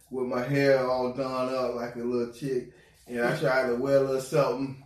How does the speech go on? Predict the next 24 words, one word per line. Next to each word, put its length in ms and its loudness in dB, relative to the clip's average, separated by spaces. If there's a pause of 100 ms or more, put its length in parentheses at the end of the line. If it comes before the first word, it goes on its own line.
(100)
revealing, 760 4 (420)
but 320 -4 (360)
I 140 0
got 180 2
stopped 360 0
at 140 -6
the 80 -12
door. 460 -2 (600)
<laughs> 0 -
You 360 2
know 200 6
what 200 2
I'm 40 -8
saying? 420 -2 (180)
There 160 -2
was 160 -2
something 280 -2
real 300 2
important 460 0
going 280 -2
on 200 -4
behind 440 -4
that 220 -4
door, 320 -4